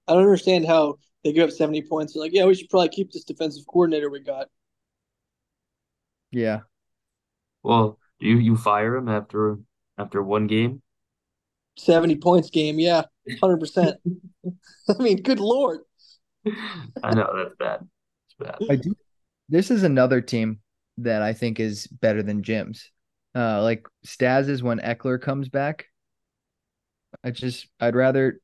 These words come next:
Speaker 2: I think this team is better this year. Right?
Speaker 3: I mean, he had, so it's, like, Eckler,
Speaker 1: It's good.
Speaker 3: Devonta, Saint Brown,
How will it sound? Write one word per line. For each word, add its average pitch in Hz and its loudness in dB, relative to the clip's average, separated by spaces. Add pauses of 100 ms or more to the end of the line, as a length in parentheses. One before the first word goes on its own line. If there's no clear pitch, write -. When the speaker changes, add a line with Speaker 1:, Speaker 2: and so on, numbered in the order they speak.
(180)
Speaker 2:
I 123 -6
think 127 -4
this 135 -4
team 139 -2
is 123 -4
better - 0 (140)
this - -10
year. - -10 (1400)
Right? 165 0 (680)
Speaker 3:
I 95 -6
mean, 95 -6
he 104 -2
had, 110 0 (540)
so 110 -2
it's, - -6 (260)
like, 104 -10 (640)
Eckler, 120 0
Speaker 1:
It's - -18
good. 185 -10 (260)
Speaker 3:
Devonta, 117 0
Saint 110 -4
Brown, 117 0